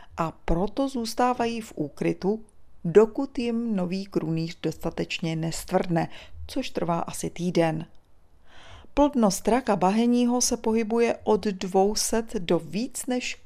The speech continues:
čtyř set kusů vajíček. Může se křížit s rakem říčním. Ráčata jsou schopna rozmnožování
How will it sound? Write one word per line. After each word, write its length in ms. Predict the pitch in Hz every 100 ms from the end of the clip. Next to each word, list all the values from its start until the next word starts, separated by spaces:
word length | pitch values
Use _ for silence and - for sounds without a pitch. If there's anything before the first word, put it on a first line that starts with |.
| -
čtyř 400 | - - 294 277
set 340 | - - 226
kusů 400 | - 185 - 180
vajíček. 720 | 165 156 151 - - 156 - - - - - - - - -
Může 420 | 151 165 190 220 247
se 180 | -
křížit 580 | 285 - 180 170 190 208 -
s 120 | -
rakem 380 | 170 160 175 170
říčním. 680 | 170 202 202 - 160 156 - - - - - - - -
Ráčata 720 | 170 208 240 - - 160 165 - -
jsou 260 | - - 147
schopna 440 | - 160 - 190
rozmnožování 960 | 214 160 170 175 165 170 175 170 190